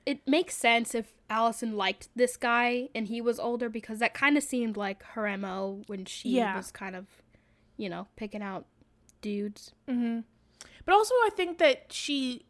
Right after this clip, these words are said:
Speaker 2: she kinda used him a little bit for, like, his, his abilities and his access to planes. <laughs> Um,
Speaker 1: <laughs> Mm-hmm.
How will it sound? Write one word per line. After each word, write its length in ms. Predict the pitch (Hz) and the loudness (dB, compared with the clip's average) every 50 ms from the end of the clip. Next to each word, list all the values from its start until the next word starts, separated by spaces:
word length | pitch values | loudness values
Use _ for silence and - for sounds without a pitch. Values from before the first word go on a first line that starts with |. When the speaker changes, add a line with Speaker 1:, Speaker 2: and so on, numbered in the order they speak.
| - | -16
Speaker 2:
she 240 | - - - - 285 | -10 -8 -6 -6 -6
kinda 240 | - - 294 285 254 | -4 -2 -2 -2 -2
used 320 | 226 220 233 240 233 - | -2 -2 -4 -4 -4 -4
him 100 | - 277 | -2 -2
a 80 | 277 269 | 0 0
little 200 | 277 277 277 269 | 2 2 2 2
bit 340 | 285 277 269 269 269 - - | 2 2 0 0 -2 -8 -14
for, 420 | - - 254 240 233 233 233 233 | -10 -4 -2 0 0 0 0 -2
like, 340 | 226 226 226 220 220 220 - - - _ | -2 -2 -2 -2 -4 -6 -8 -14 -20 _
his, 280 | - 247 240 226 240 - | -4 -4 -4 -4 -6 -10
his 220 | - 214 226 240 220 | -8 -4 -4 -2 -2
abilities 540 | 233 202 226 233 240 240 254 254 262 262 254 | -2 0 0 0 -2 -2 -4 -6 -6 -2 -2
and 60 | 247 | -2
his 100 | 226 - - | -2 -2 -4
access 520 | 233 226 226 - - 254 254 254 247 - - | -6 -6 -8 -8 -8 -6 -6 -6 -8 -8 -10
to 60 | 254 | -10
planes. 600 | 226 - - 233 226 247 285 311 294 330 330 - - | -10 -8 -8 -4 -2 0 2 2 2 0 -2 -6 -10
<laughs> 60 | 359 - _ - - - - - - - - - - _ _ | -14 -16 _ -20 -20 -20 -20 -20 -20 -20 -20 -20 -20 _ _
Um, 460 | - 254 262 254 254 247 240 240 233 226 - - | -2 0 0 0 0 -2 -4 -6 -6 -8 -8 -2
Speaker 1:
<laughs> 840 | 440 415 - - - _ _ - - - - - _ _ _ _ - | 0 0 0 0 -4 _ _ -20 -20 -20 -20 -20 _ _ _ _ -4
Mm-hmm. 380 | 247 247 208 233 226 220 214 | -2 -2 0 2 0 0 0